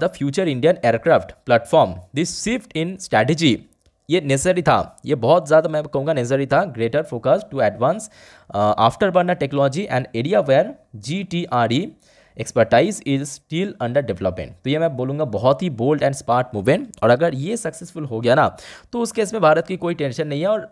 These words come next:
एचएएल का शेयर भाई आप कुछ, कुछ भी नहीं है आज की रेट में, पाँच हज़ार में चल रहा है ना, ये दस पन्द्रह हज़ार आराम से पहुँच जाएगा, ठीक है।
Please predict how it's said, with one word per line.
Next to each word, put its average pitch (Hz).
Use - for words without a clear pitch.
एचएएल 147
का 190
शेयर 190
भाई 156
आप 170
कुछ, -
कुछ 202
भी 226
नहीं 202
है 160
आज 143
की 180
रेट 165
में, 135
पाँच 143
हज़ार 156
में 160
चल 139
रहा 170
है 202
ना, 202
ये 196
दस 156
पन्द्रह 147
हज़ार 143
आराम 131
से 131
पहुँच 117
जाएगा, -
ठीक 113
है। 196